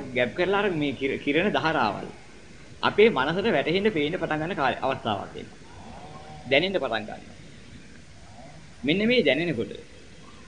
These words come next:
මේවා පිහිටෙව්වේ යම් ආකාරයකට ඒවා රූපාකාරයට පත් වෙලා අපේ මනසින් අපිට දැනීමටපත් වෙනවා. මනසට දැනෙන්න පටන් ගන්නවා.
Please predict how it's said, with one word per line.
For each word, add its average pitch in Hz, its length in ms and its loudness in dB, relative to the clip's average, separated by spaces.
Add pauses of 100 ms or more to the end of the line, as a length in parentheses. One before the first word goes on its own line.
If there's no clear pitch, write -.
(120)
මේවා 202 300 4
පිහිටෙව්වේ 165 540 6
යම් 123 180 4
ආකාරයකට 170 540 0
ඒවා 196 280 4
රූපාකාරයට 190 760 2
පත් 165 200 0
වෙලා 196 220 0
අපේ 180 200 2
මනසින් 160 300 0
අපිට 190 180 0
දැනීමටපත් 151 520 0
වෙනවා. - 240 -12 (1400)
මනසට 147 340 2
දැනෙන්න 151 260 2
පටන් 110 220 -4
ගන්නවා. - 340 -12